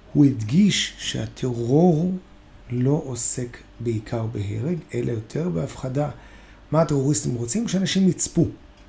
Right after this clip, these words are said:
הם לא רוצים שאנשים דווקא ימותו. ואני,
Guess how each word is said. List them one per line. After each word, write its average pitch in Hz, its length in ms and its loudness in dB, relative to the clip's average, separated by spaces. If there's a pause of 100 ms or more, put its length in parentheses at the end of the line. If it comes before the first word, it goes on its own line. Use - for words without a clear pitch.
(560)
הם 113 100 -4
לא 139 120 0
רוצים 165 380 2
שאנשים 139 480 -4
דווקא 131 260 -4
ימותו. 139 500 2 (2500)
ואני, 190 420 2